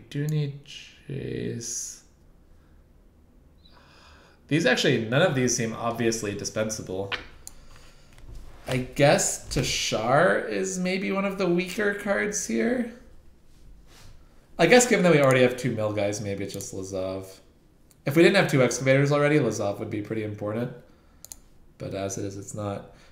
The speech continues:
So we're not gonna do any sort of loop, per se.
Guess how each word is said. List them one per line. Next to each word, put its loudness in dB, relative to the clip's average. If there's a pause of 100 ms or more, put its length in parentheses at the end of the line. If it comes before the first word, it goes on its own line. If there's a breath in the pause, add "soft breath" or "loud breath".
So 6
we're 10
not 4
gonna 4
do 8
any 4
sort 2
of 2
loop, -2
per 0
se. 2